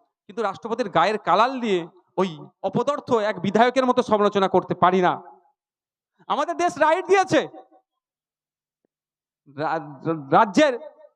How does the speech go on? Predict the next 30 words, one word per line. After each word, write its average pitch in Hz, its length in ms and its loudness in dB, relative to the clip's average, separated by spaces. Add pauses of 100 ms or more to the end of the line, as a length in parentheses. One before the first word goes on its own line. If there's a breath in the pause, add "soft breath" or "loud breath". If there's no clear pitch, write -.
(280)
রাজ্যপালের 339 560 -4
সমালোচনা 285 440 0
করতে 214 260 -2
পারবো। 147 320 -2 (440)
আমাদের 311 300 -8
দেশ 349 180 -4
রাইট 320 280 0
দিয়েছে, 349 460 0 (560)
চিফ 349 220 -8
মিনিস্টারের 381 400 0
সমালোচনা 330 460 2
করতে 269 240 0
পারবো। 196 340 2 (320)
আমাদের 330 300 2
সংবিধান 339 460 2
রাইট 339 280 2
দিয়েছে 359 300 2
ইনাদের 339 220 2
শহীদের 330 440 2
ব-, 302 500 0
শহীদানদের 285 600 2 (400)
রক্তের 320 400 0
বিনিময়ে, 285 440 2 (100)
ইনাদের 320 260 2
আত্মত্যাগের 349 540 0
বিনিময়ে 294 460 2 (280)
যে 302 220 4
অধিকার 330 360 4
আমরা 330 200 2
পেয়েছি, 339 500 2